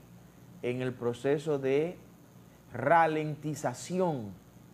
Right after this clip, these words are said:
del desarrollo del área inmobiliaria. Y no sé por qué no están diciendo nada estos desarrolladores. No sé por qué no están hablando de este tema. Ustedes están comprando mucho más caro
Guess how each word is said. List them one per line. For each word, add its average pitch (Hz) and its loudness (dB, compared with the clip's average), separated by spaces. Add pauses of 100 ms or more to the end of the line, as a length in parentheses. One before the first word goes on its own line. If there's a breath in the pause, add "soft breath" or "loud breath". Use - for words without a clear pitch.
(440)
del 135 2
desarrollo 127 0 (200)
del 110 -2
área 117 2
inmobiliaria. 107 -4 (100)
Y 127 -6
no 135 -6
sé 170 -4
por 165 -8
qué 160 -4
no 151 0
están 147 0
diciendo 139 -6
nada 131 -2
estos 123 -4
desarrolladores. 104 -6 (1300)
No 98 -14
sé 131 -6
por 131 -6
qué 135 -6
no 120 -6
están 131 -6
hablando 131 -2
de 113 -2
este 113 -8
tema. 143 -4 (880)
Ustedes 208 2
están 196 2
comprando 160 0
mucho 139 -4
más 120 -6
caro 117 0